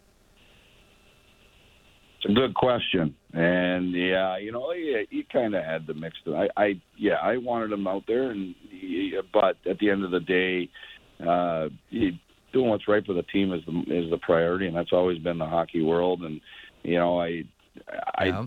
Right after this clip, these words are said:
Speaker 1: hey, you rest him, get him ready the next game, and, uh, you know, quite honestly,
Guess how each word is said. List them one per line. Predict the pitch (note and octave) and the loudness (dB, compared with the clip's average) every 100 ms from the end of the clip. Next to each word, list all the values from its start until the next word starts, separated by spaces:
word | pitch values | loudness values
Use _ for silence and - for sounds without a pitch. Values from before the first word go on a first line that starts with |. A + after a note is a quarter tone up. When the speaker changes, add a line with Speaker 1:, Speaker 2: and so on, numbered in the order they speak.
| - - | -10 -4
Speaker 1:
hey, | F2+ G2 E2 | 2 2 2
you | D#2 F2 F2+ | -2 2 4
rest | G2+ G2+ | 2 2
him, | A2 G#2 G2+ | 0 2 2
get | F#2 G2 | 2 2
him | G2+ | 2
ready | G2 G2 G2 | 2 2 0
the | |
next | F#2+ F#2+ - F2 | -2 -6 -6 -6
game, | F#2 F#2+ F#2 | -2 -2 -2
and, | D#2+ D#2 D#2 | -6 -8 -10
uh, | D#2 D2+ D2 C#2+ - _ | -10 -10 -10 -12 -14 _
you | F2+ | -2
know, | D2+ D#2+ - - | 0 0 -4 -4
quite | G2 F2+ | 2 4
honestly, | F2 F#2+ - F#2+ F#2 F2+ | 4 2 0 2 4 2